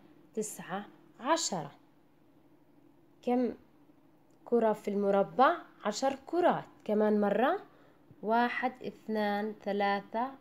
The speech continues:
أربعة، خمسة، ستة، سبعة، ثمانية، تسعة، عشرة.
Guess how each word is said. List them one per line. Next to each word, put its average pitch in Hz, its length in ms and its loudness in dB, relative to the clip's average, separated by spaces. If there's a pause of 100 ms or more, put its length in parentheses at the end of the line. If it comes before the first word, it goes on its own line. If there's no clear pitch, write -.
أربعة، 196 560 -2
خمسة، 262 680 -6 (760)
ستة، 240 720 -4 (200)
سبعة، 220 720 -4 (100)
ثمانية، 208 760 -2
تسعة، 214 600 -10
عشرة. 202 480 -4